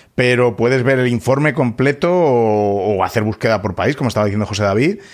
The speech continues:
eh, visitando la página que es, eh, Google Trends, ¿no? De, y que te dejamos en las notas del episodio para que,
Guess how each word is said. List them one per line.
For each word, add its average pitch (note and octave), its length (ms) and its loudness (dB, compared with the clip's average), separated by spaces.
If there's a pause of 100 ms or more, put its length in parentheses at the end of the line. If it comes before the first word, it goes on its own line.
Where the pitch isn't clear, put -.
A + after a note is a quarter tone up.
(320)
eh, A#2 300 2
visitando A#2 640 0
la G2+ 180 0
página G#2 800 0
que G2 140 -2
es, G#2 120 -2
eh, E2+ 580 -2
Google A2 280 2
Trends, A#2+ 400 -2
¿no? C#3+ 180 2
De, G2 460 -2
y - 80 -4
que F#2+ 120 -8
te F2+ 120 -4
dejamos G#2 360 -2
en G#2 140 0
las F#2 380 -2
notas G#2+ 240 0
del A2+ 100 2
episodio G#2 400 0
para G2+ 220 0
que, F2+ 260 -4